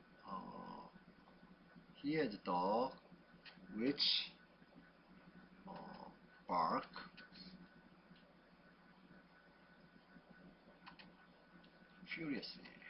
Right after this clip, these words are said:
이렇게 하면요, 아주 사납게 짖는 개를 가지고 있다죠. 마찬가지로 which 나왔으니까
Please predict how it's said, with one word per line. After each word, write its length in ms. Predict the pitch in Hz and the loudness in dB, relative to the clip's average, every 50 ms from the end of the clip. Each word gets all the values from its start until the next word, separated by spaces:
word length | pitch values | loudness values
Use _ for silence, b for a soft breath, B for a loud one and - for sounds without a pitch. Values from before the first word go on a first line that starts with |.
| - - - - - - - - - - - - - - - - - - - - - - - - - | -14 -14 -14 -16 -16 -18 -20 -20 -20 -20 -20 -20 -20 -20 -20 -20 -20 -20 -20 -18 -18 -18 -14 -10 -8
이렇게 160 | - - 120 | -2 0 2
하면요, 320 | 107 - - 113 139 - - | 4 4 4 4 2 2 2
아주 160 | - 113 117 | 2 2 2
사납게 360 | - - - - - - 160 | 4 4 4 4 4 4 2
짖는 420 | - - - 123 123 135 165 185 185 | 2 4 4 4 4 4 4 2 4
개를 220 | - - 120 131 | 4 4 4 4
가지고 240 | - 101 - 110 104 | 4 2 2 2 2
있다죠. 420 | - - - 87 85 117 147 165 - 226 | 0 2 0 -2 0 0 -2 -2 0 2
마찬가지로 420 | 254 262 - 165 151 - 123 110 | 4 4 4 4 2 4 4 4
which 300 | 110 135 - - - - | 6 6 6 4 4 4
나왔으니까 720 | 156 139 123 - - - 120 107 - - 147 147 127 - | 4 4 4 4 2 -2 -4 -4 0 4 4 6 6 4